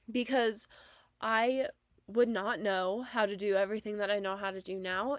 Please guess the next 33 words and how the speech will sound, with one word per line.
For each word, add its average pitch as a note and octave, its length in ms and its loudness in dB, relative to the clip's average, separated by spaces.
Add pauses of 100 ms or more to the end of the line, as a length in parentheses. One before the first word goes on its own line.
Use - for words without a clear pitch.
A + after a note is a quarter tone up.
if G#3+ 160 -6
it G#3 160 0
weren't F#3+ 480 -8 (300)
for F3+ 500 -4 (460)
his A#3+ 500 2 (100)
teaching G#3+ 600 -4
and G3+ 120 -8
his G#3 380 0 (400)
quote-unquote B3+ 500 0
guidance F#3+ 680 -2 (320)
and F#3+ 340 -6 (440)
how G#3+ 220 0
he B3 200 -2
taught B3 260 -2
me G#3 360 -6 (640)
how A3+ 160 2
to G#3+ 100 -2
do A3 240 -6
some F#3+ 280 -4
things. F3+ 600 -8 (340)
And A#3 400 2
it B3+ 160 6
also A3+ 300 2
helps C#4 300 -2
to C#4 80 0
have G#3+ 200 -4
somebody A3 360 -4
who's G#3 400 -4
already G#3 260 2
been G#3+ 200 -4
to G#3+ 120 -8
the F#3+ 80 -4
gym G3 380 -6